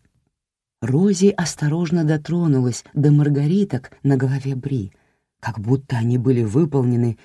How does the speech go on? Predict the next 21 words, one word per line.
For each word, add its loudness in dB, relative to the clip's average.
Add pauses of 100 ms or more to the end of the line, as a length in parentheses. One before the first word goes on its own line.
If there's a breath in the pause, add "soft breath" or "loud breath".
из 2
ажурного -4
золота. -10 (880)
Она 4
сдалась -2
быстро, -6 (160)
как -8
ожидала -2
Бри. -10 (920)
Обдавая 0
ухо 2
сестры 0 (140)
своим 2
жарким -4
дыханием, 0 (140 loud breath)
она 0
прошептала: -8 (1040)
«Это -10
одно -6
секретное -6
место». -6